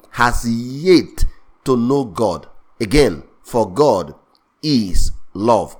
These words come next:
Watch the statement very carefully. The one who does not love or who doesn't love has yet to know God. So to know love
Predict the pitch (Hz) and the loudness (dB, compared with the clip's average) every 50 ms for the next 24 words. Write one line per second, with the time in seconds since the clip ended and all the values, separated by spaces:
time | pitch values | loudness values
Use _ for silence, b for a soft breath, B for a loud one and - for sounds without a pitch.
0 | - - 107 135 170 175 - - 151 143 - - 156 151 - - 220 117 95 110 | -14 -4 0 0 0 0 -2 -6 -8 -8 -6 -4 -6 -4 -2 -4 -4 -4 -2 -2
1 | 131 135 135 - - 117 113 - - 95 82 73 - b b b b b b b | -2 -2 -2 0 0 0 0 -2 -6 -10 -10 -12 -14 b b b b b b b
2 | b - 113 127 120 110 110 127 165 175 165 139 120 113 117 - - - - - | b -2 0 0 0 0 0 2 4 4 4 2 0 -4 -8 -8 -4 -2 2 2
3 | 165 160 160 160 170 165 - - 104 101 101 95 123 113 113 107 - 127 127 147 | 4 4 4 2 0 -2 -6 -12 -20 -18 -6 -2 0 0 0 0 -2 -2 0 0
4 | 156 156 - 135 104 80 78 87 90 104 110 - - - 104 110 113 110 107 135 | 0 0 -2 -6 -8 -6 -4 -4 -2 -2 -4 -4 -4 -2 2 2 2 2 2 2
5 | 165 170 156 127 113 156 156 139 - - 113 101 - - - - 92 90 85 85 | 0 0 0 -2 -4 -2 -2 -2 -2 -2 -4 -4 -2 -2 -2 -2 -2 -4 -4 -4
6 | 90 104 101 92 104 101 b b b b b b - 123 123 117 - - - 113 | -4 -4 -4 -6 -10 -16 b b b b b b -4 -2 0 0 0 0 -2 -4
7 | 110 110 120 135 156 156 139 - - - b b b b b - - - 127 117 | -6 -4 -2 2 2 2 2 2 2 2 b b b b b -8 -2 -2 0 0
8 | 113 117 131 135 127 107 95 120 107 92 87 b b - - - 170 156 120 - | 0 2 2 0 0 0 -2 -4 -4 -4 -6 b b 4 6 6 6 4 2 -2
9 | - - - 131 127 127 131 139 160 180 190 190 175 151 127 107 101 92 92 101 | -2 0 0 0 0 0 -2 -2 0 0 0 0 0 -2 -2 -2 -2 0 0 0
10 | 107 110 131 135 | 0 -2 -4 -8